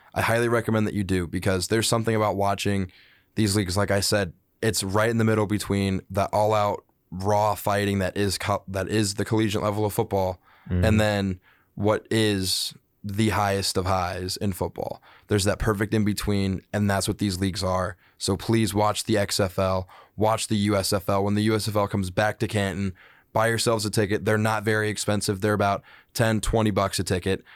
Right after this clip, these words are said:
Speaker 1: to
Speaker 2: Yep.
Speaker 1: go watch a full day of football, to go watch some of these athletes who you'll see them in the N F L one day. You'll
Speaker 2: Right.
Speaker 1: be able to look back on them and say, "I supported you in the U S F L before you were at this level." So please go watch the leagues.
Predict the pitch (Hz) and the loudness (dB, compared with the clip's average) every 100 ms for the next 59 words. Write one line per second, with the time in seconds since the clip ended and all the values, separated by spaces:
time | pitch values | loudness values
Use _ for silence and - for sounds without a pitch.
0 | - 95 - 113 104 98 95 - _ _ | -4 0 4 4 2 0 -2 -8 _ _
1 | - - - 123 117 101 104 98 95 - | -4 -4 0 2 2 2 2 2 -2 0
2 | 104 - 101 98 95 _ _ - 113 117 | -2 0 0 0 -2 _ _ -2 2 2
3 | 113 107 101 95 - 110 107 107 101 101 | 4 2 2 0 0 0 2 0 0 0
4 | 95 104 98 - 101 95 - 104 120 139 | 0 -2 -2 0 0 0 -6 -2 0 2
5 | - 151 135 117 107 107 98 107 101 98 | 2 2 2 2 2 2 0 0 0 2
6 | 104 92 - - - - - 117 113 123 | 0 -2 -6 -14 -20 -8 0 2 4 2
7 | 113 104 113 - 104 104 98 98 98 95 | 2 2 0 0 0 2 0 0 0 0
8 | 95 104 - 107 - 110 101 95 95 92 | 0 0 0 0 2 2 0 0 0 -2
9 | - _ _ _ _ 127 117 104 101 98 | -6 _ _ _ _ 2 4 4 2 2
10 | - 92 92 101 - 104 - 107 104 98 | 0 0 -2 -4 0 0 2 2 2 2
11 | 95 92 95 95 - - - 101 - - | 2 0 -2 -6 -4 -6 -8 -12 -12 -14
12 | - 110 107 95 - _ - 127 120 120 | -2 2 2 0 -6 _ 0 2 4 4
13 | 107 104 - 107 101 98 90 | 4 2 0 0 2 2 -2